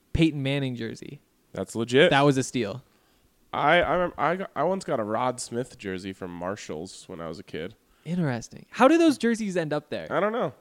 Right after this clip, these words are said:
Speaker 1: It doesn't make sense.
Speaker 2: I don't know. Um, I also once found a Reggie Miller Pacers jersey at a thrift store.
Speaker 1: Mm.
Speaker 2: That was pretty dope. I love Reggie Miller.
Speaker 1: Yeah. Yeah, that's a good one.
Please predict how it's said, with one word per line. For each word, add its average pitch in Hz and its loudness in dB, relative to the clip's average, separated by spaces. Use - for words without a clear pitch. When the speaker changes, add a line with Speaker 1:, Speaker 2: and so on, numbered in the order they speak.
Speaker 1:
It 156 -8
doesn't 226 2
make 214 0
sense. 151 -6
Speaker 2:
I 123 -6
don't 156 -6
know. - -8
Um, 131 2
I 123 0
also 156 2
once 143 0
found 135 0
a 117 0
Reggie 131 0
Miller 120 0
Pacers 117 -6
jersey 104 -6
at 98 -2
a - -8
thrift 104 -8
store. 80 -8
Speaker 1:
Mm. 131 -6
Speaker 2:
That 110 0
was 95 -4
pretty 95 -8
dope. 73 -8
I 98 -6
love 92 -2
Reggie 98 -10
Miller. 80 -10
Speaker 1:
Yeah. 117 -4
Yeah, 127 0
that's 123 -4
a 131 -6
good 117 2
one. 113 -4